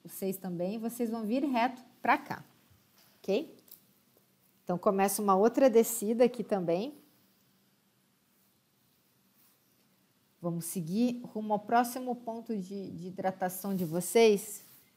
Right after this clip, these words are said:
que vai ficar no quilômetro doze e meio. Então, aqui é um trecho mais, aqui, na verdade, tem um sobe e desce a partir daqui.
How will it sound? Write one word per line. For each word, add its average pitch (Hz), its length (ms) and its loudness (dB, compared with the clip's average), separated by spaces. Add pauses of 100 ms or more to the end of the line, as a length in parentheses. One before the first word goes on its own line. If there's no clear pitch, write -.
(280)
que 190 160 -8
vai 185 220 -2
ficar 190 360 -8
no 202 120 -8
quilômetro 202 600 -8
doze 202 460 -2
e 247 40 -4
meio. 160 360 -4
Então, 160 260 -12
aqui 165 160 -12
é 180 60 -6
um 175 60 -8
trecho 175 320 -8
mais, 165 500 -12
aqui, 302 300 -2
na 311 80 -2
verdade, 240 460 2
tem 262 120 0
um 262 80 -6
sobe 262 400 0
e 277 40 0
desce 185 540 -2
a 190 80 -6
partir 180 320 -2
daqui. 185 560 -6